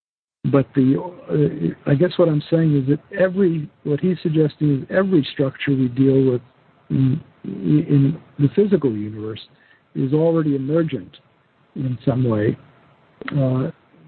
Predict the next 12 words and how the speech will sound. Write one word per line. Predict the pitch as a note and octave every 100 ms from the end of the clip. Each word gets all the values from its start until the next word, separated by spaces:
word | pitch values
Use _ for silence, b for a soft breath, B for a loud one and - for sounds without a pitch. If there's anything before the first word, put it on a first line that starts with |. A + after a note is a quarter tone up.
| C#3+
though | C3 C3+ C3+ C3 C3+ -
I'm | C3 C3+
not | D#3+ D#3+ -
sure | D#3+
what | D3+ D3 C#3
that | D3 D#3+
means | D#3+ D#3+ C#3
in | B2+
terms | D3 C#3
of | B2+
doing | C3 C3+ C3 -
science | E3 D#3 F#2